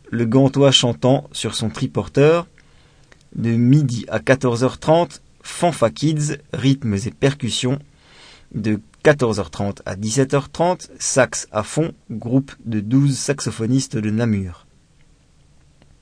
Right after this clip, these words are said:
Village associatif, samedi trois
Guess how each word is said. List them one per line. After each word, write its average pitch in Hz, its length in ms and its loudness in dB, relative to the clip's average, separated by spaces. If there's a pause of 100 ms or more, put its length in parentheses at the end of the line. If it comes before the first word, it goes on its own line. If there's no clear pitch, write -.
(600)
Village 113 560 2
associatif, 151 840 -2 (400)
samedi 113 500 0
trois - 360 0